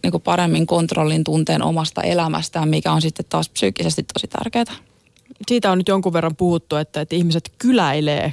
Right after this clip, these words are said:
Speaker 2: konkreettisesti nyt vähemmän toistensa luona kuin ennen. Ja yhtenä syynä siihen on nähty tämmönen, ö, mahdollisesti tämmönen kotiin liittyvä häpeä,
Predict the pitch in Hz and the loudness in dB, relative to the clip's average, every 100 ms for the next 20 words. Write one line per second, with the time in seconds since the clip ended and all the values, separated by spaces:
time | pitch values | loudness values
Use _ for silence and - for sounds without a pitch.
0 | - 165 156 143 143 143 143 - 147 147 | -2 -2 0 -4 -6 -6 -6 -6 -10 -4
1 | 165 156 151 151 139 151 151 160 151 156 | -2 0 -2 -2 -2 -2 -2 -4 -2 0
2 | 156 151 - - 165 156 170 175 - - | 0 0 -2 -2 0 0 0 0 -4 -12
3 | - 165 156 - 202 170 175 170 - 185 | -6 -4 -4 -2 -2 0 2 2 2 2
4 | 165 151 - - 147 147 151 160 156 147 | 2 0 -4 -4 0 0 0 0 0 0
5 | - 165 - 165 160 160 160 160 - - | -2 -6 -2 -2 0 0 0 0 -4 -12
6 | - - 175 170 180 - 185 190 - - | -12 -2 0 2 -2 0 2 2 0 -8
7 | _ _ 233 247 214 170 165 - 175 170 | _ _ 0 2 2 2 0 -2 -2 -2
8 | - 226 - - - | 0 -2 -2 -4 -4